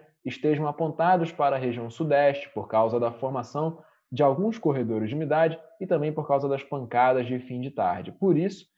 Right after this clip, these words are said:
a previsão é de chuvas abaixo da média em toda a região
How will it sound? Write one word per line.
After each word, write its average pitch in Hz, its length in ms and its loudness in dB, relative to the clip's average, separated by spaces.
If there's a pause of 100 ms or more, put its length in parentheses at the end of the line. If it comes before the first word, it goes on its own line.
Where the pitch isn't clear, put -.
(180)
a 151 100 -6
previsão 139 560 -2
é 127 60 -2
de 120 120 -2
chuvas 113 540 -4
abaixo 143 520 2
da 135 100 -6
média 160 540 -2 (160)
em 202 200 -4 (300)
toda 196 480 8
a 190 80 2
região 165 640 0